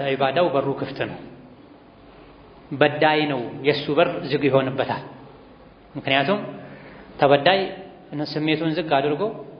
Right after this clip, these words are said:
እሱ ይቅርታ ሊጠየቅ የሚገባው ከመሆኑ ጋር ራሱን ዝቅ አድርጎ ይቅርታ ጠይቋል። በሱ በኩል ያለውን ግዴታ ተወጥቷል። ይቅርታ አልቀበልም ያለው አካል ነው የሚጠየቀው።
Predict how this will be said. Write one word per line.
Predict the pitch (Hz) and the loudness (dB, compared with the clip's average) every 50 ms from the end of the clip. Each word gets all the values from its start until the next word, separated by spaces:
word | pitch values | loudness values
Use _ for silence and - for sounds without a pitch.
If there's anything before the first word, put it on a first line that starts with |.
| - - - - | -20 -20 -20 -14
እሱ | - - - 165 | -12 -4 -2 -2
ይቅርታ | 160 160 170 151 170 170 | 2 2 2 2 4 4
ሊጠየቅ | 147 147 151 151 170 160 165 165 160 | 4 4 2 0 0 2 2 2 2
የሚገባው | 156 151 156 156 156 156 170 165 170 175 175 170 | 2 2 2 0 0 0 0 2 4 6 6 6
ከመሆኑ | 170 156 143 143 143 147 147 143 143 | 6 4 2 2 2 2 0 2 4
ጋር | 185 202 202 - - - - - - - | 4 4 4 2 -2 -6 -10 -12 -8 -2
ራሱን | - 147 135 - 147 139 | -2 -2 0 0 -2 -4
ዝቅ | 143 143 143 | -2 2 2
አድርጎ | 135 139 147 156 175 | 2 2 2 0 0
ይቅርታ | 202 160 135 123 - 135 123 | 0 0 -2 0 0 0 0
ጠይቋል። | 123 127 123 127 - 190 185 | 0 0 -2 0 0 0 2
በሱ | 147 147 - - 151 | 0 0 -2 0 0
በኩል | 156 143 151 151 143 | 0 2 2 2 2
ያለውን | 143 143 139 139 135 139 | 2 2 2 0 0 -2
ግዴታ | 135 135 - 143 139 180 170 | -2 0 0 2 2 2 2
ተወጥቷል። | - 151 127 123 - - 147 110 - - - - - - - - - - - | 2 2 0 0 -2 -2 -2 -2 -2 -4 -8 -14 -16 -16 -18 -18 -16 -6 -6
ይቅርታ | 156 - 180 175 165 175 170 156 | 0 4 4 4 6 6 4 4
አልቀበልም | 156 156 156 156 - - 160 160 - 151 147 151 147 | 6 4 2 2 2 2 2 2 2 2 2 2 2
ያለው | 139 139 139 139 143 156 | 4 4 4 4 4 2
አካል | 147 - - 143 151 147 147 | 2 2 4 2 2 2 2
ነው | 135 120 107 - - - - - - - - - - - - - | -2 -4 -6 -8 -10 -14 -14 -14 -14 -14 -14 -14 -16 -16 -18 -8
የሚጠየቀው። | - - 147 143 156 143 131 131 131 - 101 | -2 -2 0 2 4 4 4 4 2 0 -4